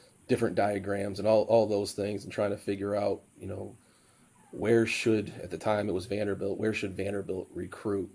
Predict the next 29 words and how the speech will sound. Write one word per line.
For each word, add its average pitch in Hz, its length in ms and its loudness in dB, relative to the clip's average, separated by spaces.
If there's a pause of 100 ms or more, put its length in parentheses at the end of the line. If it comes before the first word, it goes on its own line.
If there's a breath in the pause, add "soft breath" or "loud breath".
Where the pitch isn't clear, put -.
(120)
to 95 240 -6
get - 240 -6
the 101 60 -6
most 98 260 -6
bang 92 240 -4
for - 180 -6
our 90 60 -4
buck? 90 320 -8
And 92 100 -6
that 107 120 2
was, 101 300 -4 (460 loud breath)
you - 60 -8
know, 92 180 -2 (380)
was 95 280 -10 (180)
challenging 107 640 2
and 101 80 -6
interesting, 104 640 0
and 101 80 -6
there 101 80 -4
was 104 180 -4
no 110 220 2
right 101 240 2
answer, 113 340 -2
but 107 180 -2
there 104 120 0
was 101 300 -4 (240)
better 95 260 2
answers 98 440 -2
than 95 220 -8